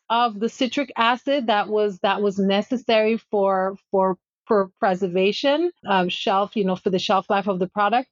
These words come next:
but that would not kind of interfere with the taste of the product. Um, and, and,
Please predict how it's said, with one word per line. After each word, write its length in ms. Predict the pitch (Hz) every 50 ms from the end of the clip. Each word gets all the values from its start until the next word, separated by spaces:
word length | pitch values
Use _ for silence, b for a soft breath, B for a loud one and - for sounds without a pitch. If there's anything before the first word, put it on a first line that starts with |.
| _ _ _ _ _
but 180 | 214 202 185 196
that 160 | 196 190 180
would 140 | 208 196 196
not 400 | 196 202 196 202 202 202 196 - _ _ _ _ - 208
kind 180 | - 220 202 196
of 100 | 190 185
interfere 600 | - 202 185 - - 180 - _ 202 190 190 190
with 180 | 185 190 185 180 - -
the 120 | 175 175 - -
taste 400 | - 226 214 226 220 - - _ _ -
of 160 | 175 175 175
the 100 | 175 175
product. 540 | - _ 185 170 170 175 214 254 320 330 - _ -
Um, 220 | 185 185 185 190
and, 160 | 190 190 185 -
and, 220 | 190 190 190 190